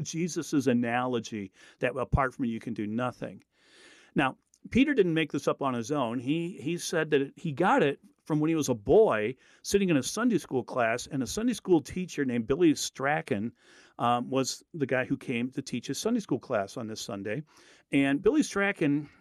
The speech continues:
um, was at this time, like, he was a youth pastor, I believe he said, but he was a magician. He would use, um, you know, illusions in his, um, Bible lessons and stuff. And,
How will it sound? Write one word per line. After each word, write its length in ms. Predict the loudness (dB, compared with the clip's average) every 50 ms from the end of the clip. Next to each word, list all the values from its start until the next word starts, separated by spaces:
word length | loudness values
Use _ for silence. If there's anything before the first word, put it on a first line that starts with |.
| -18 -8
um, 500 | -2 -2 0 0 0 0 0 0 0 -2 -6 _ _ _ _ _ _ _ _ _ _ _ -4 -2
was 280 | 2 2 2 2 2 -4
at 100 | 0 0
this 160 | 0 0 0
time, 260 | -2 -4 -2 0 0
like, 200 | 0 0 -2 -4
he 160 | _ -4 0
was 200 | 0 0 0 -2
a 60 | -6
youth 360 | -8 -6 -2 -2 0 -2 -2 -4
pastor, 520 | -4 -4 -2 -2 -2 -4 -4 -4 -4 -4
I 40 | -2
believe 240 | -4 -6 -6 -6 -6
he 100 | -6 -8
said, 300 | -8 -6 -4 -4 -4 -4 -6 _ -20 -20 -20 -20 _ _
but 80 | -4
he 140 | 0 0 0
was 160 | 0 0 0
a 40 | 2
magician. 540 | 2 0 0 2 0 -2 0 -2 -8 -12 -8
He 100 | -6 -6
would 140 | -6 -4 -2
use, 340 | -2 -2 -2 -2 -4 -6 -12 _ _ _ -20 -20 _ _ _
um, 760 | 0 0 2 2 0 0 -2 0 0 0 0 0 -2 -4 -6 -12 _ -16 -16 -16 -14 -2
you 100 | 0 2
know, 120 | 2 2 2
illusions 840 | 2 2 4 6 6 6 6 2 0 -4 -6 -6 -8 -12 -14 -16 -18 _ _ _ _
in 280 | -2 0 2 2 0 0
his, 640 | 0 -2 -4 -4 -4 -4 -4 -6 -6 -8 -10 -10 -12 -10
um, 420 | -10 -8 -8 -6 -8 -8 -8 -10 -6
Bible 360 | -4 -4 -2 -2 -2 -2 -4
lessons 400 | -6 -8 -8 -12 -14 -14 -14 -14
and 80 | -16
stuff. 320 | -16 -6 -6 -6 -6 -6 -14 _ _ _ _ -20 -20 -20 -20 _ -2
And, 420 | 0 0 0 0 -2 -4 -6 -8